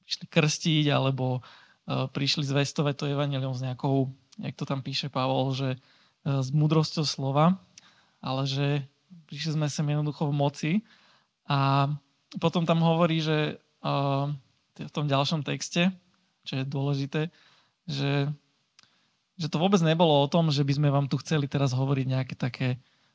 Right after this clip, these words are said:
super prednášky a nejak vás tu namotivovať, aby ste verili, lebo to je super a váš život bude lepší. Ale že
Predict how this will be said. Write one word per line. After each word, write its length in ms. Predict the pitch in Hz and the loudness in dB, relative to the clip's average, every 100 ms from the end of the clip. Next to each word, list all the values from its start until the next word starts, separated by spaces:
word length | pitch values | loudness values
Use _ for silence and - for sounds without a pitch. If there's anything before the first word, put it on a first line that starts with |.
| _ | _
super 400 | - - 151 151 | -12 -6 0 2
prednášky 840 | 143 135 143 147 147 - 160 151 143 | 2 2 4 6 4 2 4 6 6
a 480 | 120 120 120 120 120 - _ - - - | 4 0 0 -2 -4 -8 _ -20 -8 0
nejak 180 | 147 139 | 2 2
vás 140 | 139 - | -2 2
tu 80 | |
namotivovať, 800 | 139 127 147 - 151 143 139 139 | 2 4 2 2 2 4 4 4
aby 160 | 139 135 | 4 0
ste 160 | - 139 | -4 -4
verili, 560 | 135 135 147 147 147 | 0 4 4 4 4
lebo 260 | 147 131 127 | 2 0 -2
to 140 | - | -2
je 80 | 135 | -2
super 480 | - 139 - 156 156 | 0 -2 2 4 4
a 120 | 131 | 4
váš 200 | 131 131 | 2 4
život 160 | 139 135 | 4 4
bude 200 | 147 143 | 4 2
lepší. 520 | 127 - - 180 208 - - - - _ _ | 2 0 4 4 4 -2 -20 -20 -20 _ _
Ale 400 | 147 143 143 151 | 0 4 4 4
že 200 | 139 151 | 4 4